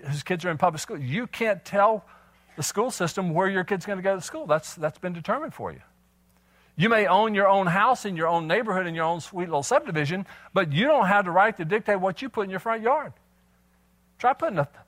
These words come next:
thirty-nine DeSoto out there up on blocks and see if your neighbors like that, you know? <laughs> They might, they might protest just a little bit. They might call on the restrictive covenants clause in your subdivision and say, "You, you can't do what you want to in your own home."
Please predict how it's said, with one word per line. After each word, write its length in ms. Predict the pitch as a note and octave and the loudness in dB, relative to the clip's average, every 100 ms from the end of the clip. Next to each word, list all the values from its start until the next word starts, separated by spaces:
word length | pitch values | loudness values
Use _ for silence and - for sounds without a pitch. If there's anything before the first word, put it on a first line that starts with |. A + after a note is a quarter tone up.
| - | -2
thirty-nine 480 | G3 F3 E3 D#3+ C#3+ | 0 0 2 0 0
DeSoto 440 | C3+ G3 D#3+ C3 | -2 2 2 4
out 140 | A#2 A2+ | 2 4
there 140 | B2+ | 2
up 120 | G2+ | 2
on 120 | A#2+ G2 | 0 2
blocks 400 | A2 F#2 - A2+ | 4 4 2 -14
and 80 | |
see 140 | G#2 C3+ | -10 -8
if 100 | A2 | -6
your 80 | A#2+ | -2
neighbors 280 | A#2 G2+ | -2 0
like 220 | B2+ A2 A2 | 0 0 0
that, 180 | D#2 - | -4 -2
you 60 | |
know? 220 | C3+ F3 A#3+ - - - - | -2 -2 -4 -18 -20 -20 -20
<laughs> 460 | - - - - | -18 -16 -14 -4
They 120 | E3+ | -2
might, 340 | E4 G3 F3 C#3+ | 2 4 2 2
they 120 | B3 | 2
might 280 | D#4 D3 F3+ F3 D#3+ - | 4 2 2 -8 -20 -2
protest 480 | - D4+ F#3 C3+ - | 0 2 2 0 0
just 180 | D#3+ - | -6 -2
a 60 | |
little 200 | C#3 B2+ | 0 0
bit. 160 | G#2+ A2+ | 2 2
They 140 | C3 | 2
might 320 | C#4 G#3 D3+ - | 4 2 2 2
call 280 | F3 F3 | 4 6
on 140 | E3+ F3 | 4 2
the 80 | C#3+ | -4
restrictive 500 | C#3 - A3+ F#3 - | -8 -6 -6 -4 -6
covenants 480 | - D4 G#3+ C3 | 0 0 0 -8
clause 420 | - C#3 C#3+ G#3+ - - - - - | 0 6 6 6 0 -16 -20 -10 0
in 300 | F3 D#3+ D#3 - | 2 2 -2 -2
your 200 | D#3+ D3 | 0 2
subdivision 500 | A3 C4+ G3+ D#3+ E3 | 2 0 0 -4 -4
and 80 | D3 | -2
say, 120 | D#3 | -2
"You, 200 | F#3+ D#4 | -2 -6
you 220 | F3 E4 | -6 -8
can't 340 | - E4+ D#3 C3+ | -4 -2 -2 0
do 140 | D#3+ | -2
what 280 | D3 C3+ - | 2 0 0
you 80 | D3+ | -4
want 220 | D3+ C3+ | -4 -4
to 100 | D#3+ | -4
in 100 | C#3+ | -2
your 120 | C#3 | -2
own 240 | C3 B2 | -2 -2
home." 480 | A#2 C3+ B2+ E3+ D4 | -4 -2 0 0 -2